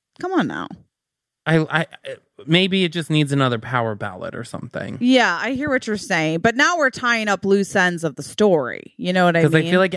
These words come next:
Speaker 2: ending Act One with Defying Gravity is a really big move. It's
Speaker 1: I
Speaker 2: arguably the biggest song of the show.
Speaker 1: <laughs> I remember when I first saw it and I hadn't heard any of the music, I was like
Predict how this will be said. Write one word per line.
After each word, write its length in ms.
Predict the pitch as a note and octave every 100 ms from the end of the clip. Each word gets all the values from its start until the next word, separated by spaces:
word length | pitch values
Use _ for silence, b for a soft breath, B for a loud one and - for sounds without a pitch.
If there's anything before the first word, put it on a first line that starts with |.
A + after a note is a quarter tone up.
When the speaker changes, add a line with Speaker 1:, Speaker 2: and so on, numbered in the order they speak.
| -
Speaker 2:
ending 400 | D#3 E3+ E3 E3
Act 320 | C#3 C#3+ C3
One 300 | B2 C3+ B2+
with 180 | A#2 -
Defying 460 | A#2 - B2+ A2
Gravity 600 | G#2+ A#2 B2 A2+ G#2 F#2+ -
is 260 | C#3 B2+ B2
a 220 | B2 A2+
really 480 | A2+ A2+ B2+ D3+ A#2+
big 320 | G#2 A#2 F#2+
move. 400 | G#2 B2+ A#2+ - -
It's 160 | A#2
Speaker 1:
I 160 | G#3 A#3 C3
Speaker 2:
arguably 440 | A#2 A#2+ A2+ A#2
the 100 | A2+
biggest 420 | G#2+ B2 A#2 A2
song 280 | - A#2+ G#2+
of 100 | G#2+
the 100 | G2+
show. 500 | G2 C#3 C#3 G2+ B2 C3+ B
Speaker 1:
<laughs> 140 | _
I 140 | B3+ F4
remember 420 | G4+ F4+ E4+ F4+ A4
when 100 | G4
I 140 | F4+ D#4+
first 400 | - A3 G#3+ -
saw 220 | F#3+ F3
it 80 | F#3
and 120 | F#3+
I 100 | F3
hadn't 260 | G#3 F3+
heard 240 | F#3+ G3 F#3+
any 260 | F3+ F3+
of 140 | F3+ E3+
the 80 | E3+
music, 560 | D#3+ D#3 E3+ F#3+ F#3+ _
I 420 | - A3 B3 C4+ E4+
was 280 | C4 A#3+ - _ _ _ _ _ _
like 500 | A3+ A#3 A3 G3+ -